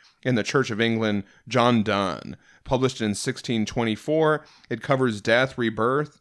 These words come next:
and the Elizabethan concept of sickness as a visit from God, reflecting internal sinfulness. The devotions were written in December sixteen twenty-three as Donne recovered from a serious but unknown illness,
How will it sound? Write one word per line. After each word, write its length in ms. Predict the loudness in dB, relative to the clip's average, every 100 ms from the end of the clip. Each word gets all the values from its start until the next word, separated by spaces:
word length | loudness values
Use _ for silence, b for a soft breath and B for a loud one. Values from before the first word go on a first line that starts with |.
| B B B
and 160 | 2
the 240 | 4 2 0
Elizabethan 880 | -2 -2 -2 -2 -4 -4 -2 -2 -4
concept 520 | -2 -2 -2 -2 -4
of 100 | -6
sickness 540 | -4 -4 -2 0 -2 0
as 180 | -2
a 60 | -2
visit 300 | -4 -4 -4
from 180 | -4 -4
God, 460 | 0 2 2 0 -4 B B B
reflecting 760 | -6 0 -2 0 -2 0 0 -4 -2
internal 500 | 0 0 0 2 2
sinfulness. 1160 | 0 -2 -2 -2 -4 -6 -6 -10 -12 -10 -10 -12 _
The 80 | -4
devotions 540 | 0 2 2 2 -2 -2
were 140 | -2
written 300 | -2 -2 -4
in 220 | -2 0
December 600 | 0 -2 -2 0 2 0 -4 B
sixteen 380 | -4 -4 -2 -4
twenty-three 600 | -2 -2 -2 -2 -2 0
as 200 | 0 0
Donne 300 | 0 0 0
recovered 460 | -2 -2 -4 -4 -4
from 180 | -4
a 60 | -4
serious 500 | -4 -2 0 0 -2
but 160 | -4 -4
unknown 380 | -2 -2 -2 -2
illness, 640 | -2 -2 -2 -6 -12 -14